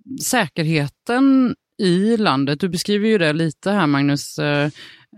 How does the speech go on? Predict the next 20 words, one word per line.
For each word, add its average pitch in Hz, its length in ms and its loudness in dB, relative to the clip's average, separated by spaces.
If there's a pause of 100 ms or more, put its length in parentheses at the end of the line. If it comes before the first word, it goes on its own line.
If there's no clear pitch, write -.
eh, 110 360 -8
men 196 200 2
hur 214 80 4
är 202 180 2
det 185 140 0
generellt, 196 560 0
liksom, 151 300 -2
nu 160 100 2
när 151 180 2
U 156 120 2
S - 180 -4
A 143 320 0
och, 143 380 -2
och 156 140 -2
andra 156 360 2
militära 165 460 0
styrkor 165 340 -2
har, 139 460 0
eh, 135 340 -4
lämnat? 165 560 -2